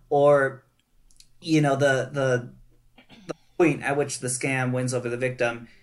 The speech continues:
is because they win over this person's trust. Um, and so again, like, to me, when I hear this, it's wacky because you're,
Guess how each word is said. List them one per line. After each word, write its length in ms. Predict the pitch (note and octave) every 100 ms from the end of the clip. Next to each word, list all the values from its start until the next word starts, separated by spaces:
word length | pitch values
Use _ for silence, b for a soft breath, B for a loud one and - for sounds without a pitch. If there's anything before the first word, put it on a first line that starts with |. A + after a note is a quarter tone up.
| B
is 120 | C3+
because 340 | C3 C3 C#3+ B2+
they 140 | B2+
win 200 | B2+ C#3+
over 240 | C#3 B2+ B2+
this 180 | A#2 -
person's 520 | B2+ A#2+ G#2 G#2+ -
trust. 640 | - B2 F2 - - - _ _ _ _ _ _ -
Um, 500 | B2+ C3 B2+ B2 -
and 120 | E3 D#3
so 200 | F3 E3+
again, 240 | E3 D3
like, 160 | D3+ D3+
to 100 | D3+
me, 240 | D3+ F3
when 160 | F3+ D#3
I 100 | C#3
hear 280 | C3 C3
this, 420 | C3+ D#3 - - b b b b _
it's 180 | D#3+ D#3
wacky 680 | C3+ D3+ F3 G3+ C3 A#2+ A#2+
because 560 | C3 B2+ C3+ C3 B2
you're, 280 | C3+ C3+ C3